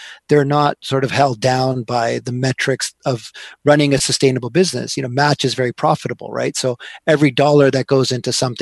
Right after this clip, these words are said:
that's not the current business is, you know, in some ways viewed as a distraction or taking away from something that's existing. And, and, you know, it's well documented in, in, in the books, uh, you know, Christensen wrote and others, uh, I've put out there over the years. And so with Ford X,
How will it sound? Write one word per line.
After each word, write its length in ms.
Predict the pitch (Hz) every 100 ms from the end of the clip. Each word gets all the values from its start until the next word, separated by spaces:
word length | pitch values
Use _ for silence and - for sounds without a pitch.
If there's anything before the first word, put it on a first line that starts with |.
| 123
that's 220 | 117 -
not 180 | 131 -
the 80 | 123
current 320 | 208 214 151
business 480 | 156 139 143 135 151
is, 260 | 123 - -
you 80 |
know, 200 | 135 120 - -
in 160 | 147
some 240 | - 180 175
ways 240 | 143 123
viewed 220 | 131 139
as 160 | 131 127
a 80 | 120
distraction 880 | 110 - 156 139 - 143 135 131 127 - -
or 80 | -
taking 320 | 139 - 127
away 220 | 127 135
from 180 | 127 123
something 320 | - 120 123
that's 220 | 120 117 120
existing. 560 | - 135 - 123 120
And, 160 | 120 - - - -
and, 100 | 165
you 60 | 196
know, 80 |
it's 100 | 143
well 160 | 135 135
documented 640 | 123 110 - 123 120 117
in, 180 | 117 120
in, 220 | 123 120
in 80 | 120
the 80 | 117
books, 380 | - - - -
uh, 240 | 120 113 -
you 80 | 127
know, 100 | 123 -
Christensen 480 | 127 - 120 120
wrote 240 | 117 117 113
and 40 | 117
others, 300 | 117 113 123
uh, 140 | -
I've 100 | - -
put 120 | 113
out 160 | 117
there 180 | 120 113
over 160 | 113 117
the 120 | 120
years. 280 | 131 123 - - - - - _
And 100 | 151
so 220 | - 165
with 220 | 147 143 -
Ford 280 | - 139
X, 440 | 175 190 - -